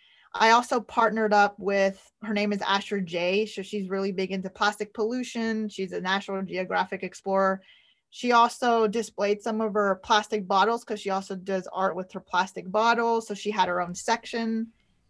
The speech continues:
And then as you walk to the back of the gallery, I had this, it was a, hold on, it's seven feet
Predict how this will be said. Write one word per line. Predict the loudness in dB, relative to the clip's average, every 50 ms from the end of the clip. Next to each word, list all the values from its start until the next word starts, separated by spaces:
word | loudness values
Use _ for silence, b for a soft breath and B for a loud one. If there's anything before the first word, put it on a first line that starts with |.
| _ _ -2
And | 0 2 2
then | 2 4 4
as | 4 2 2
you | 0 2
walk | 4 4 4 4 2
to | 0 2
the | 2 2 2 0 -2 -12 -18 _ 2
back | 6 6 8 8 8 6 4 0 -8 -10 -6
of | -4 -2 -2
the | 0 -2 0
gallery, | 0 2 2 2 2 2 0 -2 -4 -4 -4 -4
I | -4 -4
had | -4 -2 -2 -2 -2 -2 -4
this, | -4 -4 -4 -6 -14 -20 -20 _ _ _ _ _ _ _ _ _ _ _ -8 0 2
it | 4 4
was | 6 4 2 0
a, | -2 -6 -8 _ _ _ _ _ _ _ _ _ -14
hold | -12 -12
on, | -12 -12 -14
it's | -16 -16 -16 -16
seven | -20 -14 -6 -2 -2 -2 -2 -2 -4 -6 -6 -8 -8 _ -20 _ _ -20 _ _ _
feet | -8 -6 -6 -6 -8 -10 -14 _ -20 -20 -20 _